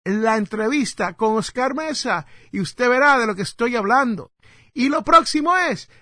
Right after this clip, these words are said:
que le tengo a Lidia Escobar, que es una de las jovencitas que va a participar y se va a beneficiar de este programa de Sprint.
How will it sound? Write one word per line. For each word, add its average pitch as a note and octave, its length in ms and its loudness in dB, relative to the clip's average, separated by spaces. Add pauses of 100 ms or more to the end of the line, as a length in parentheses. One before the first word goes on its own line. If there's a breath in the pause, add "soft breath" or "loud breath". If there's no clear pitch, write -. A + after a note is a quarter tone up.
(120 soft breath)
que C4 180 -2
le C4+ 140 0
tengo C#4 580 -6 (300 soft breath)
a A#3+ 160 -2
Lidia D#4 520 2
Escobar, D4+ 720 2 (180 soft breath)
que B3+ 160 0
es C4+ 220 -2
una E4 320 0
de D4 60 4
las C#4+ 180 0
jovencitas C#4 880 -2 (320 soft breath)
que A#3 140 0
va B3+ 100 4
a C#4+ 80 0
participar C#4 880 0
y C4 100 -2
se A#3+ 160 -4
va B3 100 2
a B3+ 40 2
beneficiar C4+ 800 -2 (200 loud breath)
de A3 220 2
este B3+ 260 -2
programa C4+ 800 -2 (420)
de F#3 140 0
Sprint. G#3+ 600 -2